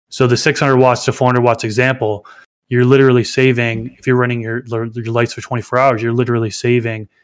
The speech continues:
seventeen dollars and twenty-eight cents every single month just off of running that reduced amount of wattage. So,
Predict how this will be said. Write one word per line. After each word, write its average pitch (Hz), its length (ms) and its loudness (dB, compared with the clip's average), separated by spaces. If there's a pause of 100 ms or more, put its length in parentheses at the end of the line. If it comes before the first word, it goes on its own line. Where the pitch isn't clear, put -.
(380)
seventeen 120 420 -6
dollars 107 320 -6
and 101 80 -16
twenty-eight 107 400 -14
cents 110 300 -12 (100)
every 135 180 2
single 117 280 -4
month 107 340 -10 (560)
just 131 300 0
off 117 220 2
of 113 300 -2 (140)
running 117 320 -2
that 110 160 -6
reduced 107 500 -10 (380)
amount 110 220 -2
of 98 60 -10
wattage. 104 460 -4
So, 101 320 -2